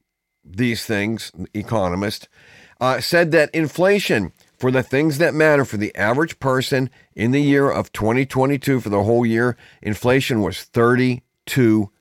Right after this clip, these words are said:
percent. Th-, another way of saying that is, let's say that you spent, I'm just gonna, e-, even though you, you spent more than this,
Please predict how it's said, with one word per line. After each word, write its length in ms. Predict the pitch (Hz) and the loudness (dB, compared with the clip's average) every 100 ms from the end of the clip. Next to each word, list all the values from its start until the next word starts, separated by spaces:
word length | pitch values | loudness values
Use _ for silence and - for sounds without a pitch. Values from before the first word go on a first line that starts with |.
| _ | _
percent. 720 | - 107 - - 92 - - - _ _ _ _ _ _ _ _ - - _ - | -8 -6 -4 -2 -2 -4 -12 -20 _ _ _ _ _ _ _ _ -20 -20 _ -12
Th-, 140 | - - | -12 -2
another 420 | 113 127 147 170 | 2 4 6 6
way 200 | 160 156 | 6 6
of 140 | 143 | 4
saying 360 | - 170 160 131 | 2 2 2 2
that 200 | 101 95 | 0 0
is, 380 | 87 78 - - _ _ _ _ _ _ - | -2 -6 -12 -16 _ _ _ _ _ _ -2
let's 280 | 123 185 - | 0 0 0
say 340 | 165 156 160 | 2 4 2
that 180 | 98 120 | 0 -2
you 280 | 113 147 185 | 0 0 0
spent, 600 | - 143 139 135 - - _ _ _ _ | -2 0 0 0 -6 -20 _ _ _ _
I'm 160 | 107 117 | -4 -2
just 220 | 117 - | -2 -2
gonna, 280 | 117 107 101 107 | -2 -2 -2 -6
e-, 140 | 113 | -6
even 280 | 98 117 110 | -2 -2 0
though 120 | 120 | 0
you, 220 | 110 110 120 - | 2 0 -2 -6
you 160 | 120 123 | -4 -4
spent 260 | - 135 101 | -2 -2 0
more 260 | 113 127 | 2 2
than 180 | 104 92 | 0 -2
this, 300 | 87 95 - | -4 -6 -10